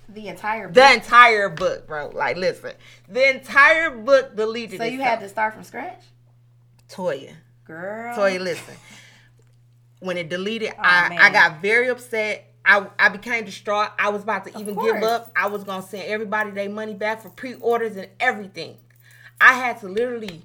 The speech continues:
Speaker 2: not answer my phone, not even think extra, not do nothing. Sit, and I literally wrote a hundred and sixty-five
Speaker 1: But guess what?
Speaker 2: pages in one
Speaker 1: It's probably
Speaker 2: day.
Speaker 1: even better than before.
Speaker 2: It was.
Speaker 1: Because
Speaker 2: It is.
Speaker 1: pain and struggle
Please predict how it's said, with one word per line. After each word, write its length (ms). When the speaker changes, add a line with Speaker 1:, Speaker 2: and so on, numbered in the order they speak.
Speaker 2:
not 260
answer 300
my 160
phone, 540
not 180
even 220
think 440
extra, 600
not 280
do 120
nothing. 520
Sit, 520
and 140
I 280
literally 560
wrote 300
a 100
hundred 460
and 120
sixty-five 760
Speaker 1:
But 60
guess 20
what? 260
Speaker 2:
pages 200
in 240
one 160
Speaker 1:
It's 100
probably 580
Speaker 2:
day. 120
Speaker 1:
even 240
better 260
than 140
before. 400
Speaker 2:
It 80
was. 360
Speaker 1:
Because 380
Speaker 2:
It 80
is. 320
Speaker 1:
pain 600
and 160
struggle 640